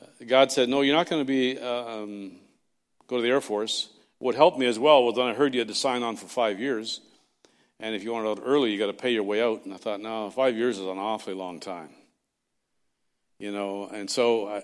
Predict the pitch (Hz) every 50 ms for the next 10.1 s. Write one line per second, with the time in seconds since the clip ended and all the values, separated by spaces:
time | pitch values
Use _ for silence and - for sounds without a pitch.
0 | - - - 110 113 135 135 139 127 127 123 110 110 107 110 107 107 110 110 -
1 | 107 107 107 113 113 113 110 107 - _ _ _ _ _ _ _ _ - 139 160
2 | 196 233 202 208 196 - 175 156 143 135 139 135 131 127 123 113 104 104 113 113
3 | 113 110 - - 95 90 - - _ _ _ _ _ _ _ _ _ - - 113
4 | 113 113 117 104 156 151 175 214 233 208 180 190 180 165 151 147 160 190 202 196
5 | - 202 165 143 151 151 160 165 160 - - - 123 117 110 107 98 - - 113
6 | 107 - - - - - - 120 107 - - - 139 131 123 120 - - 123 117
7 | 95 90 - - - - - _ _ _ _ _ _ _ _ _ _ _ _ _
8 | _ _ _ _ _ _ _ _ _ _ - 113 113 131 147 170 170 151 - -
9 | 135 151 165 180 165 - 165 156 147 - - 151 139 131 117 104 95 95 98 98
10 | 98